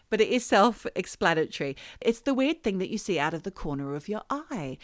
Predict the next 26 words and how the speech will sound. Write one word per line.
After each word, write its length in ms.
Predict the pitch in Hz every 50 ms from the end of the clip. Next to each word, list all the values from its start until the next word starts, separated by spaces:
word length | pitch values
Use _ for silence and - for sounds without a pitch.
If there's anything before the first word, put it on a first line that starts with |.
| - -
So 160 | - - 277 247
despite 500 | 269 247 - - - 311 339 320 - - 208
Juzza 340 | - 277 269 240 - 233 214
and 140 | 208 196 196
Moira 400 | 202 208 214 214 202 160 139 156
seeing 280 | - - 214 190 180 -
old 240 | - 190 190 180 180
man 240 | 175 170 175 180 185
shapes, 480 | 180 - - 143 127 143 151 - - - - - - - -
Moira's 440 | - 208 233 262 269 277 269 262 233
shadow 400 | - - - 262 233 220 214 202 -
entity 420 | - 202 220 233 262 233 - - 170
was 200 | 143 156 156 165
dark 480 | - - 190 185 202 226 254 - - -
and 120 | - 185 185
unsettling, 680 | 180 175 - - 226 226 220 - 190 160 147 135 139 - - - - - - -
and 280 | 190 190 190 190 196 202
many 300 | 220 226 240 254 277 262
more 260 | 220 196 185 180 175 -
eyewitnesses 680 | 180 170 170 170 - - - 175 - - 156 147 - -
have 300 | - - 196 196 - -
come 240 | - - 196 196
forward 320 | 190 - 180 160 151 151 156
to 80 | -
say 200 | 160 - 175 156
they've 520 | 147 151 - 175 165 160 165 160 160 156